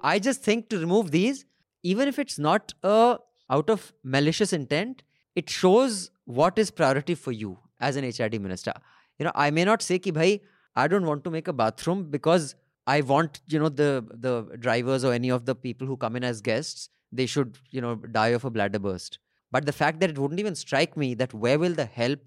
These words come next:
Speaker 2: go to the loo if I'm hosting an event shows that it is not, at, at best, it's not even on my, you know, my conscience or conscious space. And at worst,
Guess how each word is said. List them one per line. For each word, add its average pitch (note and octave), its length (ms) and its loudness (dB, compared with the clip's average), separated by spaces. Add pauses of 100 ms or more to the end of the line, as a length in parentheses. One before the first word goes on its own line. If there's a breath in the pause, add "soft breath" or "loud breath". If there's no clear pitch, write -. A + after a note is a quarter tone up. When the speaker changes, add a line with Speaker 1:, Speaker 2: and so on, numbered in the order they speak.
(100)
Speaker 2:
go B2 120 -4
to A#2+ 80 -10
the A2+ 120 -4
loo A2 340 -2 (320)
if - 140 -6
I'm A#2+ 180 -2 (100)
hosting B2+ 500 -6
an A2+ 140 -6
event A2 420 -4 (340)
shows D#3+ 440 2
that D3 200 2
it E3 100 -4
is C#3+ 100 -6
not, C3 300 0 (320)
at, D3 180 -2 (240)
at B2+ 200 0
best, G3 380 2 (300)
it's - 180 -6
not C#3+ 220 0
even E3+ 140 4
on C#3 160 4
my, C#3 280 4 (320)
you C3+ 120 -2
know, C3 400 0 (160)
my C3+ 140 2
conscience D3 800 0 (140)
or C#3+ 60 0
conscious - 760 0 (160)
space. - 520 2 (320)
And D3 120 2
at D3+ 120 0
worst, F3 360 2